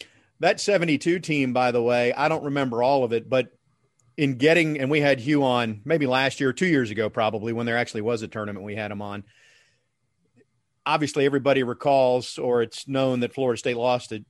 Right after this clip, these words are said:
to John Wooden and U C L A in the middle of U C L A's run. But along the way, they did beat Dean Smith in Carolina and Adolph Rupp in Kentucky. So it was, it was a pretty formidable, uh, murderer's row there en route to the championship game.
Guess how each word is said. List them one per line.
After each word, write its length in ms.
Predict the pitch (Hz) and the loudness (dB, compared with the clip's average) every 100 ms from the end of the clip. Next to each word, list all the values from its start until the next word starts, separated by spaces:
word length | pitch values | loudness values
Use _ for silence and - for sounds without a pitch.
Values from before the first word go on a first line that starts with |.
| - | -14
to 80 | 117 | -8
John 300 | 123 123 120 | -6 -4 0
Wooden 220 | 135 117 | 0 0
and 80 | 120 | -4
U 80 | |
C 180 | 123 120 | -4 -4
L 160 | 113 120 | -2 2
A 140 | 131 | 2
in 80 | 117 | 0
the 60 | 113 | -2
middle 180 | 117 | -2
of 80 | 110 | -2
U 100 | 117 | -4
C 200 | 113 110 | -6 -6
L 100 | 107 | -2
A's 220 | 135 147 | -2 -2
run. 240 | 110 104 104 _ - _ - | -6 -8 -10 _ -20 _ -2
But 120 | 139 | 0
along 340 | 139 156 185 156 | 2 2 2 0
the 80 | |
way, 300 | 135 170 185 | 2 4 4
they 140 | 143 135 | 2 0
did 280 | 151 175 131 | 2 0 2
beat 300 | 147 143 110 | 0 0 0
Dean 260 | 147 156 | 0 0
Smith 320 | - 147 143 | -2 -2 -2
in 100 | 131 | -2
Carolina 540 | 123 151 131 131 143 131 | -2 0 0 0 0 0
and 120 | 127 | 0
Adolph 280 | 135 131 117 | 0 0 2
Rupp 200 | 139 131 | 0 0
in 120 | 117 | -6
Kentucky. 520 | 120 107 165 160 113 | -8 0 2 2 -4
So 240 | 107 143 151 | -2 2 2
it 80 | |
was, 240 | 160 151 143 | 2 -2 -2
it 100 | 185 | -2
was 120 | 190 | -2
a 80 | 180 | 0
pretty 240 | 202 185 | 2 0
formidable, 720 | 165 208 202 180 165 156 147 | 2 2 2 4 4 4 4
uh, 220 | 143 131 127 127 | 4 4 0 -4
murderer's 480 | 165 185 165 143 120 | 0 2 2 2 2
row 240 | 160 196 | 4 4
there 240 | 160 147 143 | 4 4 2
en 100 | 131 | 0
route 220 | 185 - | 0 -2
to 80 | 131 | -8
the 80 | 120 | -6
championship 520 | 139 123 117 127 95 | -4 -4 -6 -8 -10
game. 240 | 110 98 | -10 -12